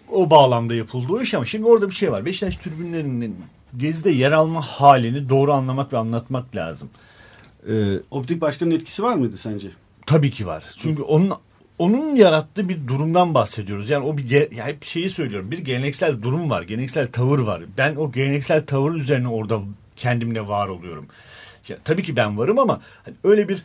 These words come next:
Speaker 1: ta yetmişlere dayanıp bugünlere gelen bir geleneksel tavır,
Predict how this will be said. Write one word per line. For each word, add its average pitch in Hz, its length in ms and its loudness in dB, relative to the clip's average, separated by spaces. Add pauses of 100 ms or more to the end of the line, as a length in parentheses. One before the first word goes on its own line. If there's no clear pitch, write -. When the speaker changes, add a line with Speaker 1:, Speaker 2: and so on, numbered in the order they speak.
(200)
Speaker 1:
ta 151 300 4
yetmişlere 135 680 -2
dayanıp 117 320 0
bugünlere 139 380 -4
gelen 139 260 -4
bir 139 60 -2
geleneksel 123 480 0
tavır, 139 300 0